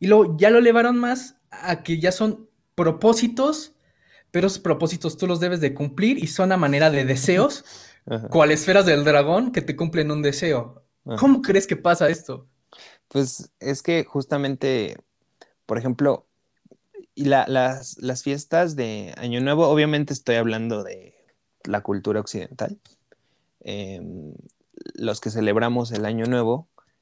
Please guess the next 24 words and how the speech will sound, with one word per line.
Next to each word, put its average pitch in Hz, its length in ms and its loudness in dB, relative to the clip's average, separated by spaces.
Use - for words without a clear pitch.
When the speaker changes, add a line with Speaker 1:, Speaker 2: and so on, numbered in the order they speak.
Speaker 2:
eh, 107 420 -8
pues 101 120 -12
justamente 131 480 -4
esa, 131 140 -6
esta, 127 280 -2
esa 131 280 -6
fiesta 131 400 -2
ya 120 120 -2
está 139 300 -6
plagada 110 640 -2
de, 101 320 -10
de 107 120 -20
supersticiones. 117 840 -8
No 160 100 4
solamente 160 480 2
las 123 180 2
doce 120 240 -4
uvas, 131 300 0
¿no? 135 180 -4
Que 123 140 -8
también 117 380 -4
tienen 123 320 -2
un 120 160 -10
origen, 113 500 -8